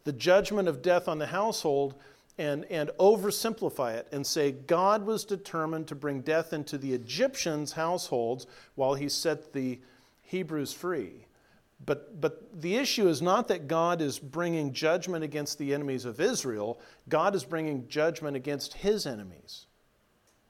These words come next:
which is all humanity. And so it's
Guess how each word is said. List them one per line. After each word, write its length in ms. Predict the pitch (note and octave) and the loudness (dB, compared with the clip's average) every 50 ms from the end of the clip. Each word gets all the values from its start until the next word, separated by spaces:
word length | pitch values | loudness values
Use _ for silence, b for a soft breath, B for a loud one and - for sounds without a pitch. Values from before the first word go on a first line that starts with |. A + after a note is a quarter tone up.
| _ _ _ _ - | _ _ _ _ -4
which 200 | D3 D#3 - E3 | -2 -2 0 0
is 100 | D3+ D3+ | 2 2
all 200 | D#3+ E3+ F#3 F3+ | 4 4 4 2
humanity. 720 | E3 F3+ E3+ E3 D#3 D#3+ E3 E3 E3 C#3 A2+ G2+ - - - _ _ _ _ _ _ _ _ _ _ _ _ _ _ _ _ _ _ _ _ _ _ _ _ _ _ _ _ _ _ _ _ _ _ _ _ _ _ _ _ _ - | 2 0 -2 -2 -2 -2 -2 -2 -2 -4 -6 -8 -10 -14 -20 _ _ _ _ _ _ _ _ _ _ _ _ _ _ _ _ _ _ _ _ _ _ _ _ _ _ _ _ _ _ _ _ _ _ _ _ _ _ _ _ _ -12
And 140 | C3 C3 - | -8 -6 -4
so 180 | - D#3+ C#3+ | 0 2 2
it's 160 | C3+ C3 - | 2 0 -2